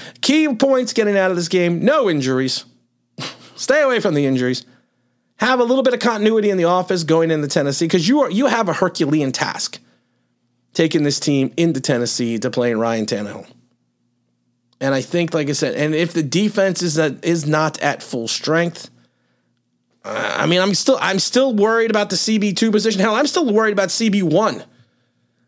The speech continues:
because you're, you're, you are asking Adoree Jackson to do a lot. You're relying on Adoree to do quite a bit. But the question is, is he gonna be up to the task?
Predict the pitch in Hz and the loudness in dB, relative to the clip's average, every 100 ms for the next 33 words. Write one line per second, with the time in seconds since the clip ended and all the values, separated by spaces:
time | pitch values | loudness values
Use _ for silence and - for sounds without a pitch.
0 | - 151 185 170 160 160 202 214 165 220 | -10 0 2 2 -4 0 0 0 0 0
1 | 214 165 165 240 240 202 165 180 190 - | 0 -2 0 2 2 0 0 -2 -2 -2
2 | 190 175 - - 143 165 175 156 131 147 | -2 -2 -6 -10 -2 0 0 0 0 0
3 | 147 - 147 131 127 135 131 127 107 101 | -2 -2 -2 -2 -4 -6 -2 -2 -4 -8
4 | - - 160 156 208 185 147 156 170 160 | -8 -8 -2 0 2 2 2 2 0 0
5 | 147 131 131 131 131 135 120 123 - - | 0 0 0 0 0 -4 -6 -6 -8 -8
6 | 117 135 - 120 107 113 - - - _ | -4 -4 -4 -10 -10 -12 -10 -12 -12 _
7 | _ _ _ _ _ _ _ _ - 151 | _ _ _ _ _ _ _ _ -8 -6
8 | 160 - 190 180 - 175 196 185 127 - | -6 -2 0 0 -2 -2 0 -2 -4 -8
9 | - 160 165 165 165 156 165 - 123 - | -2 -2 0 0 2 2 -2 -4 -4 -2
10 | 147 156 190 196 - - - | -2 -2 -2 -2 -4 -8 -10